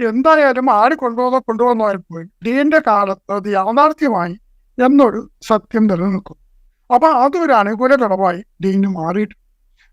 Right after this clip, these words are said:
പിന്നെ തോട്ടം മേഖലയിലൊക്കെ കണ്ടൊരു കഥ, ഈ മൊബൈൽ ടവറുകൾ,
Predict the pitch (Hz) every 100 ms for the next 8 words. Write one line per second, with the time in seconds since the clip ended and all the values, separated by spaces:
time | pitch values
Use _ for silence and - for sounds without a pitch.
0 | - 285 330 320 254 269 339 330 302 294
1 | 285 285 269 247 240 247 233 190 175 -
2 | _ _ _ _ - 220 214 214 208 202
3 | 196 190 208 220 294 320 285 208 208 233
4 | 240 202